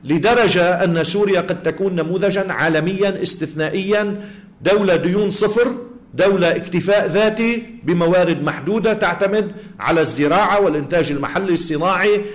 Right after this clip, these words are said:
الخفيف والمتوسط، وتملك جيشاً قوياً قادراً أثبتت التجربة أنه من الجيوش النادرة الوجود في العالم. باستثناء هذا النموذج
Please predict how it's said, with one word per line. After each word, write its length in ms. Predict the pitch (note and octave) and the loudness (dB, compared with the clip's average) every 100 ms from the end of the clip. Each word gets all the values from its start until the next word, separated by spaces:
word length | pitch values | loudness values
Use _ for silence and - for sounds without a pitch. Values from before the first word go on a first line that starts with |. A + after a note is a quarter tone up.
| - - | -16 -4
الخفيف 760 | D#3 D#3 D3+ D3+ D3 G3 G#3 - | 0 0 0 -2 -2 -2 -2 0
والمتوسط، 800 | D#3+ D3+ C#3+ D3 G3+ - A3+ A3+ - - - - _ | 0 0 -2 0 2 2 0 0 -4 -20 -20 -20 _
وتملك 1500 | B2+ D3+ E3 D#3+ D#3 D3+ C#3+ C#3+ - - D3+ - G3+ G3+ E3+ | 0 2 4 2 0 2 2 0 -6 -10 -4 0 2 2 2
جيشاً 500 | D3+ F3+ G#3 F#3+ F3+ - | 2 2 2 2 -2 0
قوياً 400 | - F3+ G3+ F#3 | 0 0 0 -2
قادراً 680 | D#3 D3+ G#3 G3+ F#3 D#3+ D#3 | -4 0 2 2 2 0 -2
أثبتت 440 | A#3+ E3+ F3 F3 D#3+ | -4 -2 -4 -2 -6
التجربة 640 | D3 - F#3+ F3+ D3 G#2+ - - - G#3 | -4 -2 0 0 0 -2 -6 -20 -6 -2
أنه 280 | G3+ F3 E3 | 0 0 0
من 180 | E3+ | 0
الجيوش 600 | F3 D3+ D#3 F#3+ B3 A3+ - - - - | 0 0 0 0 0 0 -6 -14 -20 -2
النادرة 560 | F3 F3+ A3 F#3 F3+ D#3+ | 0 4 4 4 2 2
الوجود 360 | D#3+ C3+ C3+ C3 | 0 -2 -4 -6
في 60 | |
العالم. 360 | B2+ G2+ F#2+ F2 - - - _ _ _ _ _ _ _ _ _ _ - - | -8 -6 -6 -8 -18 -20 -20 _ _ _ _ _ _ _ _ _ _ -20 -4
باستثناء 640 | B3+ - B3 A#3+ A3 G3 | -2 0 -2 0 0 2
هذا 260 | F#3 F3+ E3 | 2 2 0
النموذج 640 | D3+ D3+ D3 C3+ C#3 D3+ | -2 -2 0 0 0 -2